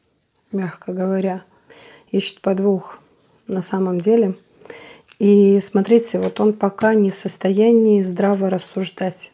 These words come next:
по поводу вас. И опять же, вот надо хорошо все продумать, как-то измерить, да, и какое-то принять решение. Ну, не готов. И он к общению, к серьезному не готов. А вот шестерка мечевая, смотрите, повторяется. Прям друг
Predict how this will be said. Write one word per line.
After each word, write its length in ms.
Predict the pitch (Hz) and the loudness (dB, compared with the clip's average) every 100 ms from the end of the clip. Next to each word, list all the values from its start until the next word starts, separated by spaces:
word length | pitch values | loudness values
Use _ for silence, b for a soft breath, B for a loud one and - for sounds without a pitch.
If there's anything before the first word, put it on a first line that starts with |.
| _ | _
по 80 | 185 | -12
поводу 480 | - 180 185 175 | -4 -2 -2 -4
вас. 400 | 180 185 180 - _ B B B B | -6 -6 -8 -14 _ B B B B
И 140 | - 185 | -6 -4
опять 260 | 185 220 | 0 -2
же, 140 | - 196 | 0 -2
вот 240 | 185 185 | -2 -4
надо 300 | 190 190 190 | -4 -2 -4
хорошо 580 | 185 190 196 196 - 269 | -4 -2 0 0 0 -2
все 220 | - 269 | 0 -2
продумать, 1080 | 240 254 220 214 214 208 208 - - - - _ _ _ | 0 0 2 2 2 2 0 -4 -12 -14 -18 _ _ _
как-то 480 | - 196 - 214 240 | -14 -12 0 2 4
измерить, 680 | 196 190 196 220 214 202 180 | 2 0 2 4 2 -2 -2
да, 180 | 220 | 0
и 100 | 226 | 0
какое-то 240 | 214 226 - | 0 -6 -6
принять 340 | 226 226 208 | 0 2 2
решение. 600 | 214 226 - 214 214 202 | 0 -4 0 2 2 2
Ну, 140 | 202 240 | 2 2
не 120 | 226 | 2
готов. 400 | 208 214 196 - B B B | -2 -6 -10 -12 B B B
И 100 | 208 | 0
он 100 | 226 | 0
к 80 | 226 | 0
общению, 540 | 233 - - 233 202 | -4 -4 2 4 4
к 60 | 185 | 0
серьезному 420 | 190 185 180 185 | -4 -4 -2 -4
не 100 | 175 | -2
готов. 240 | 180 - - | -4 -6 -6
А 80 | |
вот 140 | 202 202 | -4 -4
шестерка 440 | 226 220 339 - 208 | -6 -4 -4 -2 -4
мечевая, 380 | 190 - 208 | -2 0 0
смотрите, 600 | 196 208 214 240 233 208 - b b b | 0 -2 0 -2 -2 -8 -12 b b b
повторяется. 800 | 185 - 196 208 180 - - 185 _ _ _ _ b b b _ | -10 -2 2 4 2 -2 -10 -12 _ _ _ _ b b b _
Прям 240 | 196 196 | -2 0
друг 280 | 196 214 214 | 2 0 -4